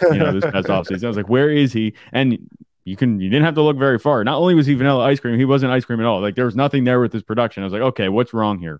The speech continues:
Speaker 1: Because we did see in the preseason some concerning snaps, you know, that he was playing where other players, Tegan Quitoriano, whatever his name is, I think that's how you pronounce it, he was getting some snaps in there.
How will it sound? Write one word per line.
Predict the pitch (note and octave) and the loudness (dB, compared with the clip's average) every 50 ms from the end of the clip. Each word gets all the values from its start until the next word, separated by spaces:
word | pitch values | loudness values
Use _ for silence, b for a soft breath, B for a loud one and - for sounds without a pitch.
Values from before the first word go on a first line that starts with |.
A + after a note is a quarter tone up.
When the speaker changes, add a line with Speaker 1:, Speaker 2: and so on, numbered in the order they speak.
| b b b b b | b b b b b
Speaker 1:
Because | - A#2+ D#3 B2+ B2+ | -6 -4 -4 -2 0
we | C#3 C#3 | -2 0
did | B2 E3 E3+ E3+ D3 | 2 2 2 2 0
see | - - G3 G#3 F3+ B2 A2 G#2 - | -4 -4 -2 0 0 0 0 -2 -4
in | B2+ | -6
the | B2 A2+ | -6 -4
preseason | - D3 D3+ C#3+ A#2+ A#2+ A2+ G2+ G#2+ G#2 G#2 _ _ _ _ _ _ _ | -2 -2 -2 -2 -2 -2 -4 -4 -4 -6 -8 _ _ _ _ _ _ _
some | - - C3+ | -12 -10 -10
concerning | - - C#3 B2+ - - D3 D#3 D#3 D3+ C#3+ | -6 -4 -4 -4 -2 0 2 4 4 2 2
snaps, | - - D3 D3+ C#3+ C3+ B2 A2+ - - - _ | 0 -2 -2 0 0 0 -2 -4 -6 -10 -20 _
you | - A#2 A#2 | -6 -4 -2
know, | A2+ G#2 G#2 G2+ - _ _ _ - | -2 -2 -2 -4 -8 _ _ _ -6
that | A#2+ A#2+ | -4 -2
he | C3 | -2
was | C3 A#2 - | -2 -4 -6
playing | _ - D#3 E3 E3+ C#3+ B2 A2+ A2+ A2+ A2 | _ -4 -2 0 0 0 0 -2 -4 -6 -6
where | G#2+ G#2+ G#2 _ _ _ - | -8 -10 -10 _ _ _ -6
other | B2 C3 B2+ A#2 | -6 -4 -6 -6
players, | - - C3+ C3+ C3 B2+ B2+ B2 - - _ - B2+ | -4 -2 0 0 0 0 -2 -4 -6 -10 _ -14 -6
Tegan | - C3+ C3+ B2+ C3 B2+ A#2 _ _ _ _ | -4 -4 -2 -2 -4 -6 -8 _ _ _ _
Quitoriano, | - - C3 B2 - - B2+ B2+ C3 B2+ B2 B2+ C3 B2+ B2+ | -12 -12 -12 -12 -8 -8 -6 -6 -4 -6 -6 -6 -6 -6 -6
whatever | B2 B2+ B2+ B2 B2 | -4 -4 -4 -4 -4
his | B2+ A#2 A#2+ | -4 -4 -4
name | B2+ C3 B2+ B2 | -4 -4 -4 -4
is, | B2 B2+ A#2 G#2+ | -4 -6 -6 -8
I | A2 | -8
think | - B2 A2+ | -8 -8 -6
that's | - A2+ G#2+ A2 | -4 -4 -4 -2
how | G#2+ | -4
you | G#2 G2 | -4 -4
pronounce | - G#2 G#2+ G#2+ G#2+ F#2 G#2+ | -4 -4 -4 -4 -4 -4 -6
it, | G#2+ G2+ b b b b b b | -8 -8 b b b b b b
he | - C#3+ | 0 0
was | D3 C3 | 2 2
getting | A#2 C#3 C3+ C3 B2+ | 2 0 0 0 0
some | A#2+ - A#2 | -2 -6 -10
snaps | - - B2+ B2 B2 - - | -8 -6 -4 -4 -4 -4 -4
in | B2+ B2+ | -4 -2
there. | C3 B2+ B2 A#2+ A#2 | -2 -2 -2 -4 -6